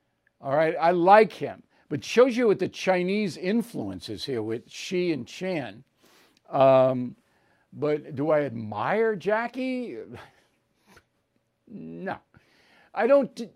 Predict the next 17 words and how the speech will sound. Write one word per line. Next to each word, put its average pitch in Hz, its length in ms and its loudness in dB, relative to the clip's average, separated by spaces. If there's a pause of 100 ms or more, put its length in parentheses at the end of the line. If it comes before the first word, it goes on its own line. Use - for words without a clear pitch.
(120)
I 196 80 -8
don't 226 280 -4
unadmire 123 1080 -4
him. 123 360 -8
Is 120 120 -16
that 180 140 -8
a 196 40 -10
word, 196 240 -10
unadmire? 175 600 -12 (580)
But, 196 160 -2
it, 170 420 -12
you 214 140 -10
know, 220 240 -6
in 196 80 -8
a 185 80 -6
world 220 540 0
where 175 480 -2